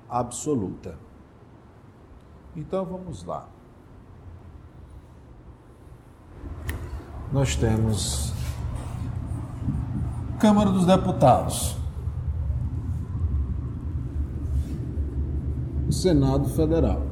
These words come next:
Qual é o total de integrantes do Senado, pessoal? Oitenta e um. Da Câmara? Muito bem.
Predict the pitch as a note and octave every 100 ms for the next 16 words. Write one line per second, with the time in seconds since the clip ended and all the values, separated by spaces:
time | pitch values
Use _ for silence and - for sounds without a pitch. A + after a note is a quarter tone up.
0 | - - - A3 A3+ A#3 A3 - A3+ F#3
1 | - - - G#3 G3 D#3+ C3+ E3 F3 F3
2 | D3 D3 E3+ D#3 - C3 D#3+ D3+ D3+ A#2+
3 | G2 G2+ F2+ G#2 F2+ D#2 - - - -
4 | - - E2 - - - - - - A2+
5 | G#2+ A#2+ B2 E3 A#2+ G#2+ G2 - D#3 E3+
6 | A3 G#3 C#3 A2+ F#2 - - - - -
7 | - - - - - - - - - -
8 | - - - - - - - - - -
9 | - - - - - - - - - -
10 | - - - F3+ F3+ G3+ B2 F2+ -